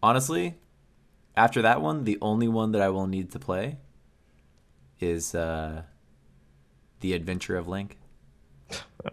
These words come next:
Speaker 2: God.
Speaker 1: <laughs> I know, that one, I don't even think it really
Speaker 2: Don't,
Speaker 1: counts,
Speaker 2: don't,
Speaker 1: but
Speaker 2: don't waste your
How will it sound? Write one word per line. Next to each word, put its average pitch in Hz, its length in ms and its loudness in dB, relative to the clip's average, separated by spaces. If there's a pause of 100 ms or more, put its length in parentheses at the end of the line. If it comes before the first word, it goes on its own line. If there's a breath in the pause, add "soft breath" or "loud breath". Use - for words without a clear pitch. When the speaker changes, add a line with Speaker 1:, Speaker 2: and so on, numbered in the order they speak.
Speaker 2:
God. - 320 -4
Speaker 1:
<laughs> - 40 -10
I 208 320 12
know, 123 140 10
that 147 180 6
one, 165 120 6
I 139 160 8
don't 147 160 8
even 127 180 4
think 110 160 2
it 104 80 2
really 92 220 -2
Speaker 2:
Don't, 98 280 4
Speaker 1:
counts, 90 120 2
Speaker 2:
don't, 98 140 6
Speaker 1:
but 98 100 4
Speaker 2:
don't 90 160 6
waste - 180 0
your - 100 -2